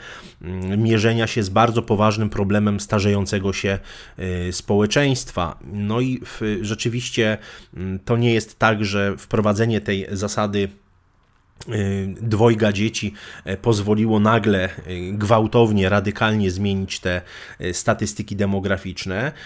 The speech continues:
E, warto tutaj wspomnieć, że początkowo w dwa tysiące szesnastym roku odnotowano niewielki,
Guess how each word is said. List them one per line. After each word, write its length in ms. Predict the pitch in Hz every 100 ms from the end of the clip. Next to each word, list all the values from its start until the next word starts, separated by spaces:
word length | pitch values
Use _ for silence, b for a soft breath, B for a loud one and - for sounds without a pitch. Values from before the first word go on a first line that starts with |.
| B -
E, 200 | 95 98
warto 300 | 110 107 104
tutaj 240 | 98 101
wspomnieć, 440 | 98 - 113 107 98
że 80 |
początkowo 800 | 98 104 104 95 113 110 101 98
w 380 | 92 - 90 90
dwa 220 | 90 104
tysiące 360 | 104 107 110 98
szesnastym 520 | 98 - 110 - 101
roku 260 | 101 104 101
odnotowano 560 | 95 98 101 104 101
niewielki, 580 | 101 101 104 104 - 98